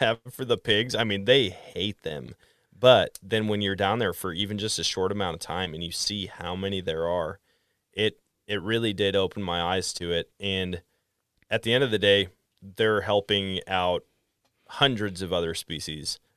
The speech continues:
by doing what they're doing. And so even if the meat doesn't go to a good cause, I'm like, at the,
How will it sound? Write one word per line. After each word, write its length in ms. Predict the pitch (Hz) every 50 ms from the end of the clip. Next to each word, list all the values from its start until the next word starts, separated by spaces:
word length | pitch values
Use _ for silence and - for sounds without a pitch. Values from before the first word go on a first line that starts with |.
| _ _
by 120 | 92 90
doing 260 | 82 90 85 80 80
what 140 | 80 78 -
they're 120 | 82 80
doing. 420 | 80 82 78 73 76 78 78 78 - _ _ _ _ -
And 120 | 95 95
so 200 | - - 92 90 - -
even 260 | 117 123 120 113 117
if 160 | 110 104 -
the 80 | - 95
meat 300 | 95 98 98 101 98 -
doesn't 320 | 104 104 95 101 90 80
go 220 | 87 98 98 101 95 - _ _ _
to 300 | 98 92 90 90 85 -
a 80 | 90 90
good 280 | 85 - 92 92 85
cause, 440 | - - 87 87 90 95 98 - - _ _ _ _ _
I'm 140 | - 110 123
like, 300 | 117 101 95 - - - _ _ _ _ _ _ _ _ _ -
at 100 | 123 -
the, 160 | 120 123